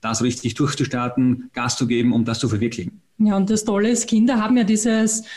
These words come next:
Speaker 2: äh, Ziele setzen, Wünsche aussprechen, ja ganz natürlich in sich
Speaker 1: Mhm.
Speaker 2: drinnen. Da kommen dann so Wünsche wie, ich möchte Rennfahrer werden oder ich möchte Prinzessin werden
Speaker 1: <laughs>
Speaker 2: oder was auch immer, ich möchte das und das erreichen.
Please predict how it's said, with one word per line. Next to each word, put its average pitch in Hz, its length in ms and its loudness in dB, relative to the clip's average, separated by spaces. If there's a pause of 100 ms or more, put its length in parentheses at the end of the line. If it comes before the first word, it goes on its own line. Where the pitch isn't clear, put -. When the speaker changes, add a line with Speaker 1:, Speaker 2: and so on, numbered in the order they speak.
(240)
Speaker 2:
äh, 208 300 0
Ziele 247 280 2
setzen, 233 460 2
Wünsche 226 720 2 (320)
aussprechen, 233 800 0
ja 226 120 2
ganz 226 280 0
natürlich 254 400 2
in 240 140 4
sich 247 240 0
Speaker 1:
Mhm. - 100 -4
Speaker 2:
drinnen. 269 340 4
Da 226 100 2
kommen 233 340 2
dann 220 180 2
so 226 140 2
Wünsche 233 320 2
wie, 233 80 4
ich 220 100 -2
möchte 226 260 0
Rennfahrer 220 480 0
werden 202 280 2
oder 208 100 2
ich 220 140 0
möchte 226 420 0
Prinzessin 226 600 2
werden 202 320 2
Speaker 1:
<laughs> - 40 2
Speaker 2:
oder 233 200 2
was 269 160 -2
auch 294 120 -2
immer, 269 200 4 (400)
ich 240 100 0
möchte 240 320 2
das 226 240 -2
und 226 60 4
das 214 200 0
erreichen. 233 440 0